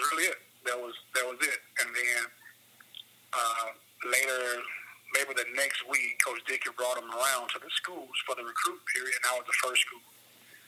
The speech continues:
And we sat and talked. We had a genuine conversation. You can tell Coach Norvell was a genuine person. And he said, "Hey, hey, listen, A J, anytime you wanna come over,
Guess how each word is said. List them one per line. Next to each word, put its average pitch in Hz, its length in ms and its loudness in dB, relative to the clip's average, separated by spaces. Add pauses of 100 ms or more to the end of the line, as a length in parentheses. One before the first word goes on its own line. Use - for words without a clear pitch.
(280)
And 131 80 -4
we 127 60 4 (160)
sat 151 100 6
and 151 140 -2
talked. 147 240 2
We 135 100 6
had 131 140 4
a 117 80 -4
genuine 131 320 -2
conversation. 131 640 2
You 135 80 -4
can 131 160 -12
tell 131 240 0
Coach 123 240 0
Norvell 123 400 -4
was 120 100 -10
a 123 160 -8
genuine 123 380 -2
person. - 280 2 (200)
And 113 80 4
he 120 160 2
said, 123 160 -2
"Hey, 123 160 4
hey, 123 80 -2
listen, 123 320 -6
A 120 80 -2
J, 120 80 -6 (160)
anytime 127 400 0
you 131 80 -8
wanna 123 160 -6
come 127 160 2
over, 131 300 -4